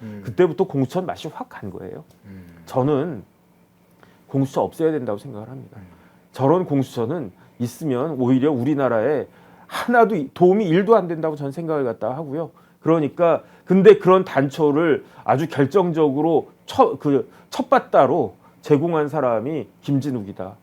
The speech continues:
Speaker 2: 그러면 좀 가만히 있어야 되는 거
Speaker 1: 가만히,
Speaker 2: 아니-,
Speaker 1: 거기도 가만히 있어야 되겠네.
Speaker 2: 제가 좀, 좀 전에 말씀드렸잖아요. <laughs> 가만히 있으면 중간은 간단 말이죠. 근데 뭐 지금에 와가지고 뭐 나이브했다?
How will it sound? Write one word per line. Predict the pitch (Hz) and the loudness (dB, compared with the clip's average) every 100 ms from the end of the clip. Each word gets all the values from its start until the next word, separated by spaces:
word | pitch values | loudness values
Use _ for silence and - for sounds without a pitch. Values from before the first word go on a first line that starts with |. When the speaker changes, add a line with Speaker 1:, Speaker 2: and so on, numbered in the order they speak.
| _ - 95 | _ -20 2
Speaker 2:
그러면 | 226 220 226 185 110 - - - _ _ | 6 6 6 2 -4 -12 -20 -20 _ _
좀 | 247 | -6
가만히 | - 190 185 - 208 | -2 0 0 2 0
있어야 | - - | 0 -4
되는 | 170 151 | -6 -4
거 | |
Speaker 1:
가만히, | 175 180 190 160 | -2 2 2 2
Speaker 2:
아니-, | |
Speaker 1:
거기도 | - 214 226 | 2 4 6
가만히 | 214 190 202 196 | 6 6 6 4
있어야 | 190 185 | 6 4
되겠네. | 156 143 | 4 0
Speaker 2:
제가 | 123 247 262 | 4 6 6
좀, | 262 262 180 | 6 -2 0
좀 | 262 | 0
전에 | 254 240 | 4 4
말씀드렸잖아요. | 233 170 214 175 156 143 170 165 - 196 | 4 2 0 -2 0 0 -2 -4 -2 -4
<laughs> | - 180 | -4 -8
가만히 | - - 202 254 254 | -2 4 8 8 8
있으면 | 196 190 190 226 160 - - - _ _ _ | 2 0 4 4 2 -4 -20 -20 _ _ _
중간은 | - 220 277 294 277 | -2 4 8 8 8
간단 | 226 175 156 151 | 4 4 4 2
말이죠. | 113 104 107 101 139 | -2 -4 -6 -8 -6
근데 | 247 247 | -2 2
뭐 | 214 226 | 2 0
지금에 | - 170 214 214 | 0 -2 2 4
와가지고 | 202 180 165 151 143 | 4 4 2 -2 -4
뭐 | 147 | -2
나이브했다? | 131 120 139 135 123 - 143 | -2 0 0 0 -2 -4 -6